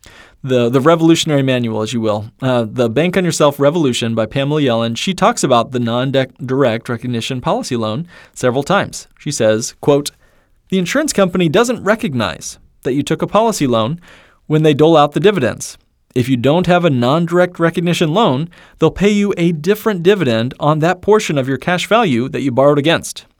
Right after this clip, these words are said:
end quote. That's, uh, page one sixty.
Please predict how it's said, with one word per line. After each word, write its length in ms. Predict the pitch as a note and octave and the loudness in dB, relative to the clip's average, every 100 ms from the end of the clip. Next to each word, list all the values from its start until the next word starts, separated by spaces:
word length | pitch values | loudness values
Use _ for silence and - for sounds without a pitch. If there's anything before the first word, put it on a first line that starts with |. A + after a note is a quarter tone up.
| _ | _
end 160 | B2 A#2 | -8 -4
quote. 340 | C#3 C3 - - _ _ - | 0 0 -2 -18 _ _ -10
That's, 220 | A2+ - | -8 -4
uh, 180 | A#2+ G#2+ | -2 -2
page 340 | C#3 C#3 C3+ | -2 -2 -2
one 160 | D3 D3 | -2 -2
sixty. 440 | F3+ E3+ - - | -4 -4 -8 -10